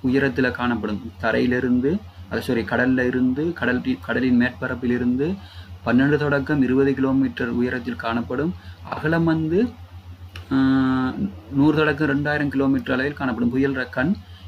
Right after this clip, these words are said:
இதை நாங்கள் அழைப்போம் சுழிப்பு வளையம் என அழைப்போம். இதோ பாருங்கள், இவ்வாறு, ஆ, சிவப்பு நிறத்தில் காணப்படுவது இவ்வாறு மேலெழும்பி மேற்பகுதியில் என்ன செய்தென்றால் சுழற்சி அடைகிறது. இவ்வாறு தான் இந்த புயலானது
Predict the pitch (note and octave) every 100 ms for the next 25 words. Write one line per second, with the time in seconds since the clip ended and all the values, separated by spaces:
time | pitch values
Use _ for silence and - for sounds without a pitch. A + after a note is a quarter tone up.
0 | - C3 D#3 D#3+ D#3 D3+ C#3+ C#3+ C#3+ D#3+
1 | D#3+ D3+ C#3+ C3 B2 D3 A2+ G#2+ A2 C3
2 | C#3+ C#3 B2+ A2+ C3+ F#3+ - - - A#2+
3 | B2 D3 D3 - - B2+ A#2+ A2+ - C#3+
4 | C#3 C#3 C3+ C3+ B2+ C3+ B2 B2+ B2+ A#2
5 | - - A#2 B2 C3 A#2+ B2 C3+ C3+ C3+
6 | D3 G3 - - - C3+ C#3+ C#3 C#3 C3+
7 | B2+ B2+ C3 B2 C3+ D3+ F3 D3+ A#2+ G#2+
8 | G2+ G2 - - - - - - B2+ B2
9 | E3+ F3 F3 E3+ D#3+ C#3 D3 D3 C#3 C3+
10 | C#3